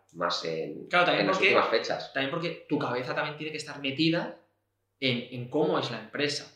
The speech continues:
Speaker 2: No decir, "Tengo estas tareas con estos clientes y luego además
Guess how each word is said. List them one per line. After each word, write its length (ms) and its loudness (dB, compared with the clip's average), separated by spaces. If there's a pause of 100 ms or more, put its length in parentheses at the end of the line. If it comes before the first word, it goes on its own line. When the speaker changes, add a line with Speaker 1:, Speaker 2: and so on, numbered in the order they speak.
(240)
Speaker 2:
No 160 -2
decir, 440 0
"Tengo 280 0
estas 320 -4
tareas 480 2
con 180 -10
estos 280 -10
clientes 600 -6 (320)
y 180 -2
luego 360 4
además 880 -4